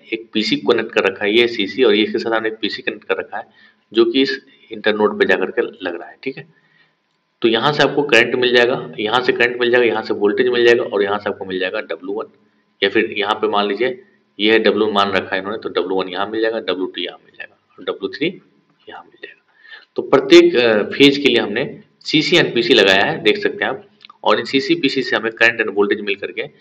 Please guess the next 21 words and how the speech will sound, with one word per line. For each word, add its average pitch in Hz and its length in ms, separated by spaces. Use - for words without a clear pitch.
आपका - 240
power 85 240
मिल 82 160
जाएगा। - 280
एक 104 80
बार 107 160
फिर 147 160
से 131 160
जो 104 80
आपका - 180
power 104 280
का 117 100
फॉर्मूला 101 300
होगा 90 140
वो 98 80
क्या 113 160
हो 120 60
जाएगा, 104 180
डब्ल्यू 90 240
वन 95 140
प्लस - 280